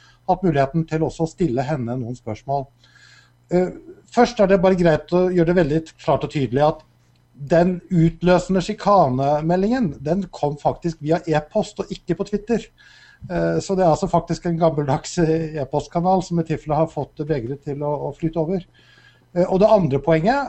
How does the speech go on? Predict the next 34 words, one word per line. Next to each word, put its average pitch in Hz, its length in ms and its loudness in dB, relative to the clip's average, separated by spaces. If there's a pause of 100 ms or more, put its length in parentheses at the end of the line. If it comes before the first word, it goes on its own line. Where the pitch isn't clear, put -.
(140)
er 185 160 4
at 175 180 -2
journalisten 180 720 -2
som, 180 400 0
eh, 175 320 2 (300)
Elin 170 260 0
Ørjasæter, 160 560 0
eh, 170 220 2 (100)
ha-, 156 160 0
møtte 156 300 -2
til 156 100 -6
debatt, 165 560 -2
eh, 170 320 -2
i 170 240 0
Ukeslutt 175 400 -8
forrige, 151 320 -2
eh, 156 960 -2
lørdag, 180 460 -2 (640)
heller 143 400 2
ikke 160 380 2 (160)
p-, 160 180 -14
p-, 156 380 -10 (180)
påstås 135 560 -4
å 156 60 0 (180)
ha 151 160 4
utøvet 139 480 -4
noen 127 240 -2
form 135 240 -4
for - 80 -8
sjikane. 131 560 -4
Der 165 240 2
er 135 160 0
det 143 140 -2
en 147 100 -6